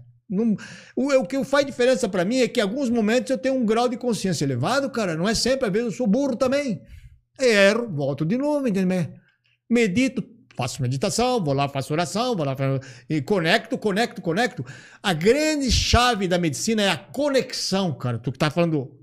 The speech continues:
agora, ó, como fazer? Começa conectando. Por quê?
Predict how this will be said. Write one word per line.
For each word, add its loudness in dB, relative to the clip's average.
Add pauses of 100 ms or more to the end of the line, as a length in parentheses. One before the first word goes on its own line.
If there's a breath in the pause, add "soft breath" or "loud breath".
(140)
agora, 2
ó, -2
como 0
fazer? -2
Começa -2
conectando. -2 (180 loud breath)
Por -2
quê? -2